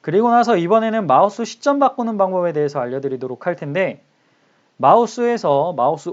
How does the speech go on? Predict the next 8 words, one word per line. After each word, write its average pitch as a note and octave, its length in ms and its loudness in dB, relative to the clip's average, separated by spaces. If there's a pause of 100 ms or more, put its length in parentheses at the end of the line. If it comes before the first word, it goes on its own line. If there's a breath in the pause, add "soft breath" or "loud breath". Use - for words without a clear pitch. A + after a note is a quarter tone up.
오른쪽 C4+ 560 -4
버튼을 A3+ 420 -2
누른 D3+ 220 -4
상태에서 F3 960 -2
화면을 A#3 680 -4 (100)
이렇게 B2 280 -12
돌리게 F3 420 -4
되면은 E3 600 -4